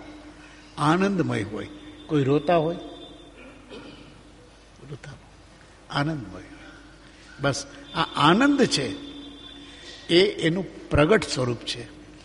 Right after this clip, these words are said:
અને અનંત ગુણો છે એ એનું અપ્રગટ સ્વરૂપ છે. એટલે કહ્યું કે સ્વરૂપ સમજે તો પછી આ બધું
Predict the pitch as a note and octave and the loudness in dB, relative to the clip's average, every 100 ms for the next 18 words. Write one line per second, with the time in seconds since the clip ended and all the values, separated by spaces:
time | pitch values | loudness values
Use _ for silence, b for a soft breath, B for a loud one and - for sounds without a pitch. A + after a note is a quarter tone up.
0 | B B - F3+ - - A3 F4 E4+ G3 | B B -2 -2 -2 4 10 10 10 4
1 | D#3+ G3 B3+ G3+ D#3+ C#3 - - - - | 6 8 8 6 0 -2 -6 -14 -18 -10
2 | E3+ E3+ E3 C#3+ C#3 D3+ B2 B2 - A#2+ | 2 2 2 -4 -8 -8 -8 -8 -10 -12
3 | - - - - - - - B B B | -14 -14 -14 -16 -20 -20 -20 B B B
4 | - D#3+ E3 E3 E3+ - D#3+ G#3 B3 - | -2 0 4 2 2 2 6 6 6 2
5 | D#3+ E3 C#3 A#2 - - B B B - | 2 4 2 2 -6 -14 B B B -2
6 | F3+ E3+ D#3+ E3 C#3+ B2+ B2 D3+ | 0 0 2 4 4 4 2 2